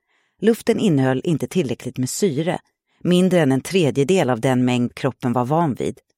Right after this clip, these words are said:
Enligt armbandsurets höjdmätare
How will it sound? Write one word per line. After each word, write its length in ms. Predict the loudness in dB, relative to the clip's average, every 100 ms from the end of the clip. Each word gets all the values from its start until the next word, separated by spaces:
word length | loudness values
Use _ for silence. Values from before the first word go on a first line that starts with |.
| _ _ _ _ _ -4
Enligt 300 | 2 2 2
armbandsurets 880 | 0 0 0 -4 -2 0 0 -2 0
höjdmätare 760 | 0 2 0 -2 0 0 -2